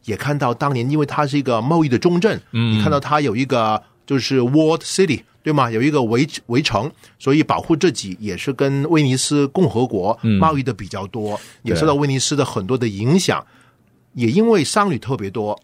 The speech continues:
Speaker 1: 当年也有就是瘟疫，对不对？
Speaker 2: 嗯。
Speaker 1: 疫症，也把外来的人放在一个城墙以外的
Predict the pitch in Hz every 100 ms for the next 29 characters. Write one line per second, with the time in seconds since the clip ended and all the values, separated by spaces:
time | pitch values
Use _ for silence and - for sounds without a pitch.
0 | _ - 165 143 135 113 131 104 82 80
1 | - _ 135 123 127 117 120 160 170 151
2 | 131 113 113 104 - 95 117 165 127 -
3 | _ _ _ 113 127 170 98 76 - 156
4 | 185 147 113 95 113 98 87 101 _ _
5 | _ - 156 143 127 143 117 113 101 -
6 | _ _ _ _ _ - - 127 147 190
7 | - 135 95 151 175 107 80 160 196 135
8 | 104 92